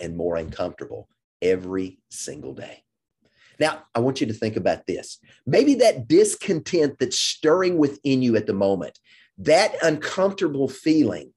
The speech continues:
that nagging, that gnawing inside of you is due to the fact that you too are pregnant with possibility, but you're past due. If you wait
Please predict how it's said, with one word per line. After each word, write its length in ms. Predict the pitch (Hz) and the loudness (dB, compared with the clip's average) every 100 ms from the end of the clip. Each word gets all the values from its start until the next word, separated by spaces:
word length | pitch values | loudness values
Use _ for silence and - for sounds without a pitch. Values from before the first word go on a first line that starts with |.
| _ _ _ | _ _ _
that 260 | 160 165 147 | 0 2 -2
nagging, 840 | 147 156 180 208 196 131 110 107 | -2 0 2 2 2 2 0 2
that 220 | 143 - | 2 2
gnawing 640 | 139 147 185 190 170 147 | -2 2 4 6 6 4
inside 500 | 135 135 156 165 175 | 2 0 -2 -2 0
of 140 | 147 123 | 0 -2
you 480 | 190 139 85 82 - - _ 147 | -2 -2 -2 -8 -14 -20 _ 0
is 220 | 120 98 | 0 -2
due 280 | 85 143 180 | 0 0 2
to 100 | 170 | 0
the 100 | 160 | -2
fact 560 | 151 123 69 - - _ _ _ | -2 -2 -4 -8 -18 _ _ _
that 240 | 104 127 - | 2 2 2
you 340 | 95 139 196 | -4 -6 -6
too 540 | - 185 147 73 76 - _ _ | -4 0 0 0 -6 -14 _ _
are 100 | 95 | -2
pregnant 580 | - - 123 151 170 - | -2 -2 0 0 -4 -10
with 140 | 131 | -16
possibility, 840 | - 131 117 101 120 123 - - _ _ _ _ _ _ _ _ | -10 -8 -8 -6 -4 -6 -8 -16 _ _ _ _ _ _ _ _
but 240 | 110 117 - _ | -2 -2 -6 _
you're 220 | 82 92 | -4 -4
past 440 | - 92 82 - - | -4 -8 -6 -8 -6
due. 260 | 90 - - _ _ _ _ _ - _ | -6 -8 -14 _ _ _ _ _ -20 _
If 340 | 165 226 240 202 | 2 2 0 0
you 180 | 233 | 0
wait 540 | 202 170 151 147 - | 2 2 4 2 -2